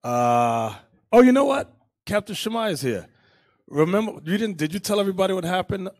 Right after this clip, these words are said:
in, uh, Nigeria when we were there before we caught the corona?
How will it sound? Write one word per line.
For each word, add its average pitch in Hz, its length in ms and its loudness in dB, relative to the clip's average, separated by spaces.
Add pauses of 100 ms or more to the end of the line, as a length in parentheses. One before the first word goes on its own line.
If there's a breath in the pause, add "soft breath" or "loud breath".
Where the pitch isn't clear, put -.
(140)
in, 143 160 -8
uh, 131 560 -4
Nigeria 127 800 -2
when 113 120 -16
we 120 100 -8
were 123 140 -2
there 156 300 -2
before 135 360 -10
we 127 120 -4
caught 139 240 -4
the - 80 -12
corona? 151 420 -2